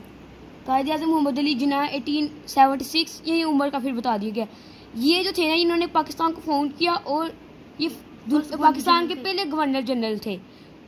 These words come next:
Speaker 1: And लियाकत अली खान पाकिस्तान के पहले प्राइम मिनिस्टर थे, ये उनकी उम्र आ गई। Both made every effort, इन्होंने दोनों ने मिलके ना, इन्होंने बहुत कोशिशें की त-, त-, के और सो-, social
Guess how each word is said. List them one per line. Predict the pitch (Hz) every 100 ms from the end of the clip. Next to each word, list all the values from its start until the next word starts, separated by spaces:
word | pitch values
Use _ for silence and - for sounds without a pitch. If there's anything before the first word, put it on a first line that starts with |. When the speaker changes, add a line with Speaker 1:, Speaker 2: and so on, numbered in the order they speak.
| - -
Speaker 1:
And | 311 311
लियाकत | 311 311 339
अली | 349
खान | 339 339 320 320 311
पाकिस्तान | 294 285 302 302
के | 285
पहले | 294 302
प्राइम | 311 302
मिनिस्टर | 285 285
थे, | 294
ये | 285
उनकी | 269 269
उम्र | 254 277
आ | 285
गई। | 254 269 - - - - - - - - - - - 214
Both | 311 349 359
made | 311 311 320
every | 302 294 330 330
effort, | - 311 311 - - -
इन्होंने | 311 330 370
दोनों | 370 339 339
ने | 370
मिलके | 330 302 240 381
ना, | 339 262 226 - - - - -
इन्होंने | 294 349
बहुत | 311 370 427 427
कोशिशें | 349 311 311 349
की | 339 320 311 - - - - - - -
त-, |
त-, | - - 330 311 277
के | 320 320 - - -
और | 311 339 277 - -
सो-, | - 294 294
social | - 330 320 370 359